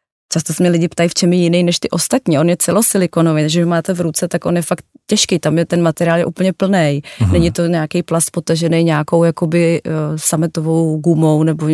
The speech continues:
Speaker 1: semišovou nebo něčím takovým, která se pak začne loupat. Nejsou tam žádný jako předěly, protože všechno to je zalitý. Ale ten silikon samozřejmě má různý vlastnosti, což je třeba to, že zateče všude, když je v tom tekutém, eh, stavu. Takže jsou tam kapsle, které jsou hliníkový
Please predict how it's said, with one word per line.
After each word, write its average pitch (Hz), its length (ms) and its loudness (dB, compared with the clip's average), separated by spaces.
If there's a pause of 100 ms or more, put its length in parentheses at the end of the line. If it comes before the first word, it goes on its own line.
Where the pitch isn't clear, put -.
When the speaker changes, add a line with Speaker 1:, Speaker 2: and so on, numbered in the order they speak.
(280)
Speaker 1:
semišovou 160 640 2
nebo 160 180 0
něčím 160 320 0
takovým, 160 320 -2
která 170 240 -2
se 165 120 -4
pak 165 140 -4
začne 160 280 -6
loupat. 165 420 2 (360)
Nejsou 170 240 -2
tam 170 180 2
žádný 170 640 2
jako - 220 -8
předěly, 180 500 2
protože 165 280 -8
všechno 170 300 -4
to - 100 -2
je 175 100 2
zalitý. 175 500 2 (680)
Ale 175 160 0
ten 190 140 0
silikon 185 400 0
samozřejmě 185 320 0
má 185 180 2
různý 185 280 0
vlastnosti, 175 560 0
což - 240 -4
je 175 60 -2
třeba 175 260 -2
to, 180 100 -2
že 185 120 0
zateče 170 360 0
všude, 170 300 0
když 160 220 -2
je 156 60 -2
v - 60 -12
tom 165 300 0 (100)
tekutém, 175 640 0 (160)
eh, - 40 -4 (300)
stavu. 151 540 -2 (680)
Takže 170 220 2
jsou 170 180 0
tam 196 180 2
kapsle, 175 420 -2
které 170 160 0
jsou 185 220 0
hliníkový 175 760 2